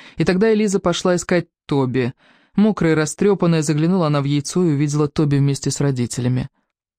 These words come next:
Майя с первого взгляда узнала Элизу и протянула к ней руки. Они виделись впервые, но знали друг о друге почти всё. Сим и Майя оставили Тоби с Элизой в яйце. По скорлупе стучали струи дождя.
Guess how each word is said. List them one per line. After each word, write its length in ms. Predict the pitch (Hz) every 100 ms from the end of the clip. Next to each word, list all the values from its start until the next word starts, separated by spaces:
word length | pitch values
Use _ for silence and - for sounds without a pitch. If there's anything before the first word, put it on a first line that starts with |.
| _ -
Майя 240 | 208 240
с 80 | 220
первого 300 | - 220 196
взгляда 420 | 185 170 220 185
узнала 380 | 156 143 165 156
Элизу 340 | 160 214 175 160
и 20 |
протянула 420 | 156 156 170 175
к 100 | -
ней 140 | 180
руки. 420 | 175 147 - 131 - - - _
Они 240 | - 143 139
виделись 320 | 143 143 135
впервые, 500 | - 151 151 220 170
но 160 | 147 131
знали 320 | 139 170 147
друг 260 | 131 147
о 60 | 139
друге 260 | 135 139 139
почти 340 | 135 - -
всё. 240 | - - - _ _ _ _ _ _ _ _ _ _ -
Сим 320 | - 180 160
и 20 |
Майя 320 | 156 175 165
оставили 480 | 143 - 151 143 143 - - _
Тоби 240 | - 160 147
с 160 | -
Элизой 300 | 156 151 143
в 40 | 143
яйце. 560 | 147 143 - 113 117 - _ _ _ _ -
По 80 | 185
скорлупе 460 | - 147 151 175
стучали 380 | 165 143 139 127
струи 300 | - 143 135
дождя. 440 | 135 135 139 175